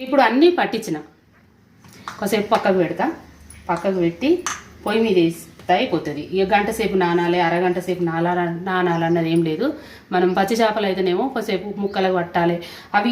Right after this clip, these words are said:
దీనంతా ఫ్రై చేయం కదా చేపలు, అందుకే ఒక గంట సేపు, అరగంట సేపు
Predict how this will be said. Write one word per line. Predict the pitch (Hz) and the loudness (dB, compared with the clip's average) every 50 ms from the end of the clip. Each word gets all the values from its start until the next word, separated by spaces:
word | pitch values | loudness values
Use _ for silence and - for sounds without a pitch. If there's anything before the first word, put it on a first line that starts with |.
| 247 196 247 | 2 4 4
దీనంతా | 269 294 302 285 277 269 247 - | 4 6 4 4 2 0 0 0
ఫ్రై | 208 202 220 220 | 0 0 2 2
చేయం | 220 214 214 214 208 | 0 0 0 0 -2
కదా | 202 196 196 190 | -2 -2 -2 -2
చేపలు, | 214 190 185 185 196 196 202 202 - - - - - - - - 180 | -2 -2 -2 -2 -2 -4 -4 -6 -8 -14 -20 -20 -20 -20 -8 -2 0
అందుకే | 170 175 180 180 180 - 339 311 226 208 | 2 2 4 4 4 4 4 2 2 -2
ఒక | 208 175 | -4 -2
గంట | 185 180 175 175 170 | -2 -2 -2 -2 -2
సేపు, | 175 170 170 190 214 | -4 -4 -2 -2 0
అరగంట | 185 175 175 175 170 175 170 | 0 0 0 -2 -2 -4 -4
సేపు | 175 170 175 | -4 -4 -4